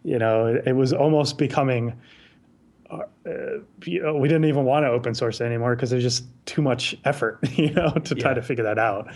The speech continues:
Speaker 1: which
Speaker 2: Well,
Speaker 1: is what
Speaker 2: yeah.
Speaker 1: the, uh, like, I, I, I feel like from an open source community aspect, we should not make it a huge barrier of entry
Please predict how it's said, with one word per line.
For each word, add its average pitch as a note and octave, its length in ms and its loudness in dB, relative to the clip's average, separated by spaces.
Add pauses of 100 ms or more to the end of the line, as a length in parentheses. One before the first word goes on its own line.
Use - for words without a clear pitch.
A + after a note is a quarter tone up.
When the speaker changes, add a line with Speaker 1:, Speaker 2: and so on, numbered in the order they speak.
(200)
Speaker 1:
which D#3+ 140 4
Speaker 2:
Well, F3+ 80 6
Speaker 1:
is - 180 0 (360)
what D3 260 2
Speaker 2:
yeah. A2 60 -2
Speaker 1:
the, F3 140 0
uh, D#3+ 160 -4
like, D#3 320 -4
I, C#3 180 -2
I, C3+ 280 0
I C#3 60 -2
feel E3 300 2
like A#2+ 200 0
from B2 240 -2
an A#2+ 140 0
open C3+ 280 0
source B2+ 240 -4
community C#3 380 0
aspect, F#3 520 -2 (960)
we E3 220 2
should C#3 220 0
not C#3 400 2
make D3 240 0
it B2 200 0
a A#2 100 -2
huge C3+ 380 0
barrier A#2+ 400 2
of A2+ 80 -2
entry G#2+ 640 -2